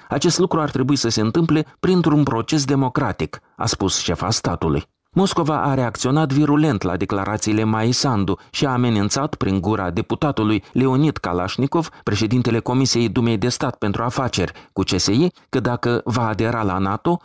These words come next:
Moldova riscă destrămarea unității sale teritoriale,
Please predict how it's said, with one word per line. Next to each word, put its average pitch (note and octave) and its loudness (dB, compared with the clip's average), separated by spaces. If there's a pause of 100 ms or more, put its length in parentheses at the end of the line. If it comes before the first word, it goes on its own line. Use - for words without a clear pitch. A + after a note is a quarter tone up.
Moldova D#3 2
riscă E3 2
destrămarea D3 2
unității C#3 2
sale C#3 2
teritoriale, B2+ 0